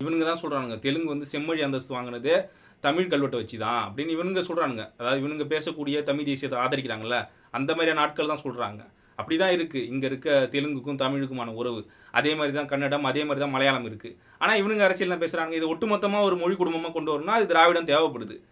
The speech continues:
அப்படிதானே ஒரு கோட்பாடு பேசுறாங்க. அது சரியா தானே இருக்கும். அப்புறம் திராவிட நாகரிகம்னு சொல்லக்கூடாது, நீ தமிழ் நாகரிகம்னு சொல்லிக்க.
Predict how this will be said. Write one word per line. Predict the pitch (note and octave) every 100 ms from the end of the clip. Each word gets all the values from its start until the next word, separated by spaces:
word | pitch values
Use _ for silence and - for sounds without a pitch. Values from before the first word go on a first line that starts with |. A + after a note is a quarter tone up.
| _ - -
அப்படிதானே | F3 E3+ F3+
ஒரு | F#3 D3+
கோட்பாடு | E3+ E3 C#3+
பேசுறாங்க. | C3 C#3 C3 G#2 A2 C#3 G#2 - -
அது | C#3
சரியா | C#3 E3+ F3
தானே | D#3+
இருக்கும். | A#2 A2 C3+ A#2 - -
அப்புறம் | E3 G3 F#3
திராவிட | F3+ F#3+ F#3 F3
நாகரிகம்னு | E3+ E3 D#3 F3
சொல்லக்கூடாது, | E3 D3 A#2 G#2
நீ | C#3 G3+
தமிழ் | G3+ A3+
நாகரிகம்னு | A3 F#3+ F3+ G#3+
சொல்லிக்க. | G3 F#3+ C#3+ C3+